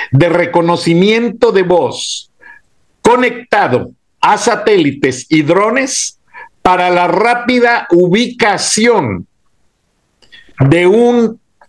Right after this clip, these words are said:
o varias personas que traten de hacer daño al presidente de los Estados Unidos. Los agentes del servicio secreto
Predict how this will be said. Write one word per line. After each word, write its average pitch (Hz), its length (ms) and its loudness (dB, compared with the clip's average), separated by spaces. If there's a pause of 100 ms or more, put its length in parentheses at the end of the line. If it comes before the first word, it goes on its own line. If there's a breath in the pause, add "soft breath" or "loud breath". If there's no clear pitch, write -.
o 160 180 2
varias 214 560 -2
personas 190 760 -2
que 151 120 -2
traten 175 560 -2
de 147 100 0
hacer 151 380 -2
daño 151 480 -2
al 131 180 -4
presidente 135 760 -2
de 127 100 2
los 113 220 0
Estados 139 520 -2
Unidos. 104 540 0 (420 loud breath)
Los 170 320 2
agentes 247 720 0
del 190 180 2
servicio 196 580 0
secreto 165 760 0